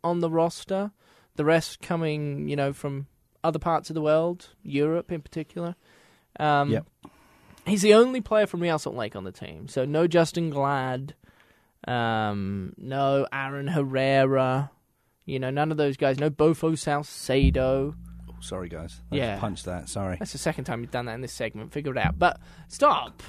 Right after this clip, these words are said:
Speaker 2: Make it a hat trick.
Speaker 1: Um,
Speaker 2: <laughs>
Speaker 1: so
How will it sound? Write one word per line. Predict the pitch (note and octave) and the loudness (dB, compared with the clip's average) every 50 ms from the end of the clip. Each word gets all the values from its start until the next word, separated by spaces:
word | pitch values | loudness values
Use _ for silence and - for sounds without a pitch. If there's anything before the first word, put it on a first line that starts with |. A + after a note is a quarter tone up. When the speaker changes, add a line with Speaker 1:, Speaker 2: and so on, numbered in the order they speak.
| - - - - _ _ - - | -20 -20 -20 -20 _ _ -12 -6
Speaker 2:
Make | - F#2+ G#2 G#2 - | -2 -2 0 0 0
it | G#2+ | 0
a | A#2 | 0
hat | A2 A2 F#2+ - | 0 0 0 -2
trick. | - F2 E2 - - - - - | -4 -8 -8 -8 -14 -18 -10 -4
Speaker 1:
Um, | - E3 E3 E3 D#3+ D#3+ D#3+ D#3 D#3 D#3 D3 B2+ - - _ _ _ _ _ - _ - - - | -2 0 2 2 2 4 2 2 2 -2 -6 -10 -14 -18 _ _ _ _ _ -20 _ -20 -16 -10
Speaker 2:
<laughs> | |
Speaker 1:
so | - - | -10 -10